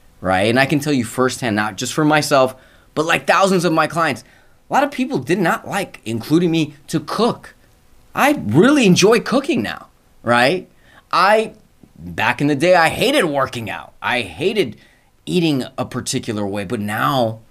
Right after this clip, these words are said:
I love it because I set the tone for my lifestyle. So I want you to really dive deep, write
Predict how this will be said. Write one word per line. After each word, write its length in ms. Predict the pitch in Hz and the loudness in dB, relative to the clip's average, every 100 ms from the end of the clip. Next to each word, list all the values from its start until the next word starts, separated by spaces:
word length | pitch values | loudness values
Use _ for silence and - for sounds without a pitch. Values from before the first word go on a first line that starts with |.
| _ - - | _ -18 -10
I 100 | - | -4
love 300 | 104 143 131 | 0 0 -2
it 80 | |
because 260 | - 98 95 | -6 -8 -6
I 120 | 98 | -6
set 300 | - 117 92 | -4 -6 -6
the 60 | 87 | -10
tone 320 | - 113 101 | -8 -6 -6
for 160 | - 82 | -6 -6
my 200 | 92 92 | -4 -4
lifestyle. 640 | 92 120 - - 60 - _ - - - - | -4 -4 -6 -10 -12 -14 _ -20 -20 -20 -8
So 480 | - 147 135 - - _ _ _ _ _ - | 0 4 4 2 -4 _ _ _ _ _ -4
I 100 | 143 | 0
want 320 | 143 147 175 | 2 2 2
you 80 | 180 | 2
to 80 | 165 | 4
really 300 | 147 151 135 | 4 2 0
dive 420 | 92 131 127 104 | 2 2 2 0
deep, 320 | 117 120 110 - - | -2 -2 -4 -12 -14
write 480 | 98 113 170 202 | -8 -2 -2 -4